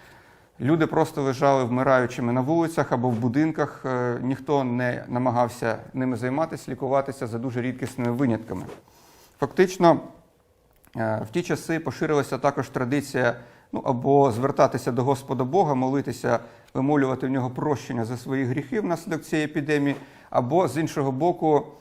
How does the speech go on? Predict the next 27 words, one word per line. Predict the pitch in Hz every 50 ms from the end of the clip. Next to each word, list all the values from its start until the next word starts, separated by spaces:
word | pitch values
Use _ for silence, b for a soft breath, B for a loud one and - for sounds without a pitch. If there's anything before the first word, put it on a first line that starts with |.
| B B B B
така | - 131 - 151 139
зворотня | 110 120 143 180 185 151 131 - 135
реакція: | 131 139 156 170 165 165 - - 185 151 143 139 135 131 - -
мовляв, | 135 131 123 127 127 139 143 139 135 131 - - 151 135 127 123
«Ми | - 170 180
все | 165 - - 170
одно | 156 151 139 143 156 151 135 127 - - -
можемо | 139 143 123 135 131 127
померти | 123 - 135 143 135 123 - 143
будь-якої | 123 120 131 120 123 120 120 127 120
миті. | 117 117 120 - - 113 - b b b b b
Тому | - 220 247 233
потрібно | 226 202 165 - 160 165 160 156 147 147 143 135
жити | 120 117 160 151 160
в | 160 -
своє | - 147 135 123
задоволення, | 110 131 131 139 156 170 202 202 185 165 147 135 120
розважатися, | 139 131 117 123 135 127 127 175 170 165 - 156 - - 139
насолоджуватися | 127 123 123 - 151 135 131 127 110 123 120 117 113 127 110 - 131
життям», | 107 107 123 123 127 - 170 175 175 170 170 B B B B B B B B B B B B
як | 131 127
то | - - 131
кажуть, | - 165 151 135 131
бенкет | 107 101 117 131 131 127 143 156 156 156 -
під | 147 117 -
час | - - 127 123 123 -
чуми. | - - 139 120 110 104